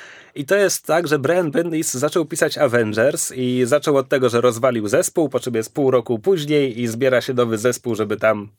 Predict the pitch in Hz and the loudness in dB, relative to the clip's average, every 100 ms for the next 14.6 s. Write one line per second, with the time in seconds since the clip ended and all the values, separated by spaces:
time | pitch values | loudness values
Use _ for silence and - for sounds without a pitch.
0 | - 120 123 110 113 220 240 - - - | -8 -6 -4 0 0 0 -2 -4 -10 -20
1 | - - 190 220 190 190 170 147 160 160 | -18 -4 0 2 2 2 4 4 2 2
2 | 147 147 - 143 143 135 127 135 131 123 | -2 -4 -2 2 2 0 -2 0 2 2
3 | - 123 - 120 - 117 110 123 - 104 | 2 0 0 -4 -2 -6 -6 -6 -6 -2
4 | 110 127 120 113 107 110 - - 113 123 | 0 2 2 0 0 -2 -4 -6 -4 0
5 | 110 - 113 117 113 110 101 98 101 101 | 0 -2 -6 -2 2 2 2 0 -2 -2
6 | 98 - 107 98 92 113 123 - 220 - | -4 -6 -8 -8 -6 -4 -4 0 -2 -4
7 | _ - - - - _ _ - 202 196 | _ -20 -20 -20 -20 _ _ -4 0 2
8 | 175 170 175 165 170 160 151 143 151 147 | 2 0 0 -2 0 0 0 0 0 -2
9 | - - 160 143 113 101 _ _ 151 135 | -6 -8 -4 -2 -2 -6 _ _ -6 -2
10 | 117 107 - - - 208 208 190 156 156 | -2 -6 -16 -20 -10 -2 0 2 0 2
11 | 147 117 107 135 127 151 143 190 151 143 | 2 2 0 -2 0 0 0 0 0 -2
12 | 135 131 127 120 120 110 117 180 156 139 | -2 -2 -2 0 0 0 0 0 0 -4
13 | 131 123 117 107 113 113 117 202 170 139 | -4 -2 -2 0 0 -2 -2 0 2 2
14 | 127 120 110 107 104 107 | 2 0 2 -2 -2 -8